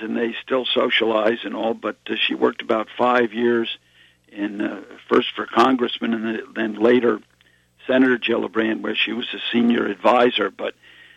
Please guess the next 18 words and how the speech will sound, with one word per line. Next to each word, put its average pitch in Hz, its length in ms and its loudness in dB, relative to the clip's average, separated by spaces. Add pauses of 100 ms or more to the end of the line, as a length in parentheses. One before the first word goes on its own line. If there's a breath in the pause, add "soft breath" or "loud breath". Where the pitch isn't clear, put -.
(120)
you - 100 -14
know, 117 160 4
the 120 180 4
action 135 400 2
down 117 300 2
there 117 280 4
is 104 140 -6
in 110 120 -8
New 117 140 -4
York 113 240 0 (120)
City 113 280 -4
or 110 100 -6
Washington 107 680 -2
half 98 320 -2
the - 80 -8
time. 98 540 -4
And, 107 400 -2
uh, 104 160 2